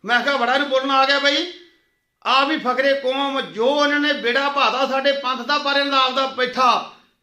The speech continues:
ਪੰਥ ਉਹਨਾਂ ਲੀਹਾਂ ਤੇ ਫੇਰ ਆਊਗਾ, ਪੰਥ ਉਹਨਾਂ ਲੀਹਾਂ ਤੇ ਫੇਰ ਕੰਮ ਕਰੂਗਾ, ਪੰਥ ਫੇਰ ਕਰ ਜੂਗਾ। ਪਰ ਬਾਦਲ ਕਹੋ,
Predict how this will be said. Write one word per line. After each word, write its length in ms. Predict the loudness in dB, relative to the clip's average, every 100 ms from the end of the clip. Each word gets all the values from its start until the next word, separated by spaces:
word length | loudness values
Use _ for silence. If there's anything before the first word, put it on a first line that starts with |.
| -4
ਪੰਥ 300 | -2 0 0
ਉਹਨਾਂ 360 | -2 -2 -2 -2
ਲੀਹਾਂ 280 | 0 -2
ਤੇ 120 | 0 0
ਫੇਰ 220 | 0 2
ਆਊਗਾ, 580 | 2 2 0 2 0 -6 -20 _ _ _
ਪੰਥ 260 | -2 0 0
ਉਹਨਾਂ 260 | 0 0
ਲੀਹਾਂ 280 | 0 0 0
ਤੇ 120 | 0
ਫੇਰ 220 | -2 -2 -2
ਕੰਮ 280 | -2 -2
ਕਰੂਗਾ, 600 | -2 -2 0 2 2 -2 -8 _ _ _
ਪੰਥ 220 | -4 -4
ਫੇਰ 320 | -4 0 2
ਕਰ 140 | 2 0
ਜੂਗਾ। 520 | 0 0 2 2 0 -8 _ _ _ _ _ -4
ਪਰ 240 | 0 0
ਬਾਦਲ 380 | 2 2 2 0
ਕਹੋ, 380 | 0 4 4